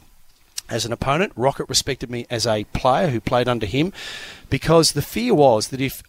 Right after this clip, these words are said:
either of these guys knew or anyone else knew what I was living with, then they would judge me and lose respect, and that was something I was never prepared to compromise. And unfortunately, I invested so much into those people and those things,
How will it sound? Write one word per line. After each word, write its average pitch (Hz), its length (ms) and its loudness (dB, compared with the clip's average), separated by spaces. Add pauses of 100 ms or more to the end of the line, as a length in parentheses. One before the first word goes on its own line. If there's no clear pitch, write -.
either 180 320 6
of 123 80 -2
these 139 240 -2
guys 113 320 0
knew 120 220 0
or 117 240 2
anyone 170 380 4
else 127 280 0
knew 123 200 0
what 110 120 2
I 110 40 4
was 104 180 0
living 165 220 2
with, - 300 -10
then 131 180 -2
they 135 120 4
would 127 220 0
judge 139 300 2
me 120 100 -2
and 110 120 -4
lose 113 240 -2
respect, - 540 -4
and 120 120 -8
that 143 120 -4
was 123 120 2
something 113 340 0
I 110 40 -8
was 110 140 -8
never 113 180 -2
prepared - 380 -2
to - 60 -10
compromise. 113 600 -2
And 131 100 0
unfortunately, 131 800 0 (680)
I 156 160 6
invested 147 560 0 (560)
so - 320 4
much 139 260 2
into 123 440 0 (880)
those 156 340 4
people 135 520 -2
and 113 240 -6
those 131 380 2
things, - 600 -4